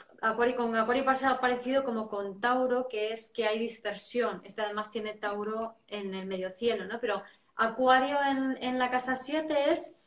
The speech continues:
como que estoy pendiente de todo el mundo. O sea, estoy,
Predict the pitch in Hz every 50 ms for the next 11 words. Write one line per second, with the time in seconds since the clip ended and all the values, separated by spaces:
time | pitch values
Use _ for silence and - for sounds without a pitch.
0 | _ _ _ 247 240 233 233 233 233 226 - 240 233 - 269 277 277 277 277 254
1 | 254 269 277 277 285 285 254 233 240 - 269 262 240 214 214 233 269 285 254 214
2 | 190 180 185 190 185 - 214 196 196 190 196 196 - - 220 220 226 226 226 226
3 | 220 214 214 214 208